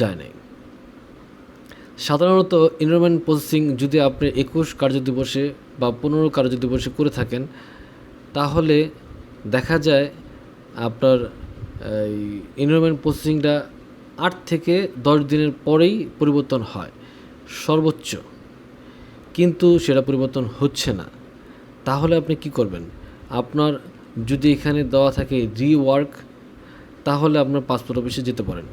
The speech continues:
কিন্তু এখানে রিওয়ার্কও দেওয়া নাই। তখন আপনি চিন্তা করবেন যে আমি আরও দুই দিন দেখি। যদি দেখেন যে আপনার বারো দিনও হয়ে গেছে কিন্তু ক-, পরবর্তী ধাপে যায় নাই,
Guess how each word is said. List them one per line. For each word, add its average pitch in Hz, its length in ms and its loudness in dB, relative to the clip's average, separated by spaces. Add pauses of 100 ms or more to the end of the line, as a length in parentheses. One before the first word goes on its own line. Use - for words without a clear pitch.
(140)
কিন্তু 139 300 -4
এখানে 143 200 -2 (120)
রিওয়ার্কও 131 600 2 (180)
দেওয়া 120 240 4
নাই। 85 100 -10 (640)
তখন 175 260 2 (120)
আপনি 160 220 -2 (440)
চিন্তা 170 280 4
করবেন 143 320 2
যে 127 100 4
আমি 127 160 0
আরও 123 140 2
দুই 127 140 2
দিন 120 160 -2
দেখি। - 260 -6 (720)
যদি 139 140 0 (120)
দেখেন 165 280 0
যে 151 100 2
আপনার 135 220 0
বারো 127 220 4
দিনও 151 260 2
হয়ে 151 200 4
গেছে 156 300 0
কিন্তু 131 180 -2 (100)
ক-, 135 220 0
পরবর্তী 135 340 0 (100)
ধাপে 117 260 -2
যায় 120 200 2
নাই, 80 120 -12